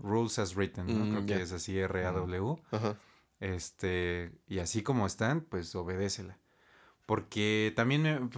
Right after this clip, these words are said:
Speaker 1: eh, buscando un poquito así de metagaming ahora para, para platicar de esto, la gente también hablaba de personas, que, experiencias de Dungeon Masters que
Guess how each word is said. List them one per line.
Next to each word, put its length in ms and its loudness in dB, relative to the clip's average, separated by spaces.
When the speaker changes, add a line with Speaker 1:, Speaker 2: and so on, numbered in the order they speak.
Speaker 1:
eh, 300 4
buscando 420 2
un 60 0
poquito 320 0
así 240 0
de 100 2
metagaming 600 0
ahora 300 0
para, 500 0
para 240 0
platicar 440 -2
de 100 2
esto, 320 -4
la 200 2
gente 560 0
también 380 0
hablaba 540 0
de 300 -4
personas, 920 -2
que, 380 -2
experiencias 640 0
de 80 2
Dungeon 320 2
Masters 400 -2
que 180 -14